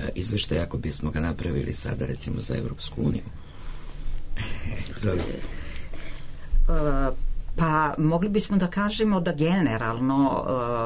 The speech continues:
Speaker 2: e, među građanima Zapadnog Balkana, e, bar u, u više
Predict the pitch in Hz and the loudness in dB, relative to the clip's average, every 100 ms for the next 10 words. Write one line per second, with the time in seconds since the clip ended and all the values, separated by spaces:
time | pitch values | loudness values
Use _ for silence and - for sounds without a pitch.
0 | 113 110 117 117 113 127 135 143 151 135 | 0 -2 -2 -4 -2 0 2 2 2 0
1 | 127 120 120 117 117 104 - 135 117 - | 0 0 0 0 0 0 -2 -2 -2 -4
2 | 117 110 110 - 117 107 113 147 175 170 | -4 -4 -4 -4 -4 -4 0 2 2 0
3 | - - 127 117 117 107 - - - - | -2 -2 0 0 0 -2 -6 -6 -8 -6
4 | - 123 143 135 131 - 131 123 123 123 | -6 0 2 2 0 -2 -2 0 0 0
5 | 120 110 - - - - - 135 135 190 | 0 -2 -4 -6 -6 -8 -6 -2 2 2
6 | - | 2